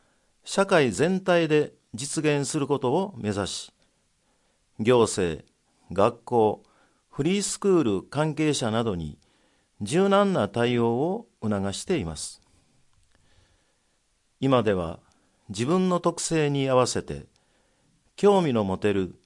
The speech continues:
様々な学習をカリキュラム化している公立の学校も全国のあちこちに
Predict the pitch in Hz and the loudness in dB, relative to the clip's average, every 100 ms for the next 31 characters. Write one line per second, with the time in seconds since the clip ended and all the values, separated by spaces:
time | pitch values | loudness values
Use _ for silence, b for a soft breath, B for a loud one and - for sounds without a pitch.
0 | _ _ - - 160 196 202 185 120 92 | _ _ -12 -4 0 2 2 2 2 0
1 | 95 - - 104 92 90 82 - _ _ | -2 -4 -8 -6 -4 -4 -6 -10 _ _
2 | _ _ _ _ - 165 180 190 185 175 | _ _ _ _ -2 2 2 0 0 0
3 | 165 139 95 80 - 123 113 110 - _ | 2 0 -2 -4 -2 0 0 -2 -6 _
4 | - 165 160 160 160 156 143 101 95 - | -2 2 2 0 -4 -2 0 -2 -2 -2
5 | 107 90 73 - _ _ _ _ _ _ | -2 -2 -6 -10 _ _ _ _ _ _
6 | - 101 180 175 151 - 127 160 175 - | -6 0 0 0 -2 -2 -2 -2 -4 -12
7 | _ - 151 - - 180 147 104 76 | _ -2 -2 -2 -4 -4 -4 -6 -6